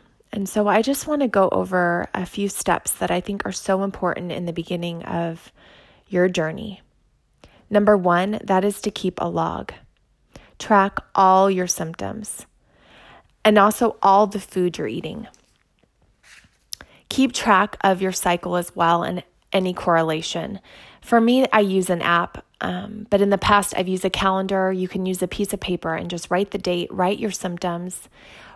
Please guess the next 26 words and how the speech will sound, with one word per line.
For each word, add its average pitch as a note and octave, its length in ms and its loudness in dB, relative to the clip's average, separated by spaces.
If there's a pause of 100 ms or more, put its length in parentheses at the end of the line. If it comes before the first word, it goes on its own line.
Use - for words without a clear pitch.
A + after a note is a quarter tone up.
write F#3+ 340 6
the B3 100 0
food G3+ 280 0
you're F3+ 140 -2
eating, E3 400 -8
whether F3+ 240 4
it's F3+ 140 -2
a F3 40 -4
trigger G#3+ 360 -2
food F#3+ 260 -2
or E3 80 -2
not, D#3+ 340 0
just - 220 -8
write E3+ 240 4
it F#3 140 -2
down. E3 440 -6 (1600)
And G#3 160 4
then G#3 160 4
also G#3 300 2
write F#3 340 2
where F#3 140 0
you're F3 240 2
at E3+ 160 2
in F3+ 40 -8
your E3+ 120 -6
cycle. - 520 -2